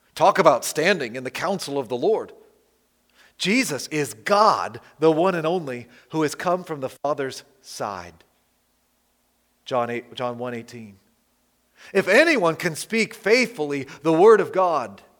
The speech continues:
it's him. He's the righteous branch that we read about the first part of chapter twenty-three. He is the Lord our righteousness. In fact, his Father said this at the Mount of Transfiguration,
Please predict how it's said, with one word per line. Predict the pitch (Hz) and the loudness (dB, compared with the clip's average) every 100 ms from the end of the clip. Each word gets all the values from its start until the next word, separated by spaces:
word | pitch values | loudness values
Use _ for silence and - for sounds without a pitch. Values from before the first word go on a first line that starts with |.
| _ _ _ _ _ _ _ _ _ - | _ _ _ _ _ _ _ _ _ -16
it's | 117 | -10
him. | 135 104 82 _ _ _ _ _ _ _ _ _ _ _ _ _ _ - | -8 -10 -12 _ _ _ _ _ _ _ _ _ _ _ _ _ _ -2
He's | 233 226 | 2 4
the | 226 | 4
righteous | 202 233 - 202 | 8 8 6 0
branch | - 202 254 165 - | 0 2 2 0 -2
that | 196 | -2
we | 175 | 2
read | 208 | 4
about | 196 185 | 6 4
the | 180 | 2
first | - 240 - | 2 2 4
part | 196 156 | 4 4
of | |
chapter | 151 165 - 147 143 - _ | 4 2 2 -4 -4 -10 _
twenty-three. | - 160 135 147 151 135 120 _ _ _ _ _ _ | -6 -6 -6 -12 -14 -16 -20 _ _ _ _ _ _
He | 208 247 | 2 4
is | 233 | 4
the | 185 | 4
Lord | 202 240 262 254 | 4 8 8 10
our | 233 226 | 8 6
righteousness. | 208 226 - 185 160 131 - - | 4 2 0 -8 -8 -10 -8 -4
In | 196 | 2
fact, | 247 214 - - - | 4 4 0 -20 -4
his | 208 - | -4 0
Father | 220 233 247 | 2 4 4
said | 226 220 175 | 2 0 2
this | 196 139 - - | 2 0 -4 -12
at | 151 | -12
the | 156 | -4
Mount | 165 165 | -2 -2
of | |
Transfiguration, | - 165 - 160 139 131 127 139 120 | -6 -10 -8 -8 -6 -6 -8 -14 -18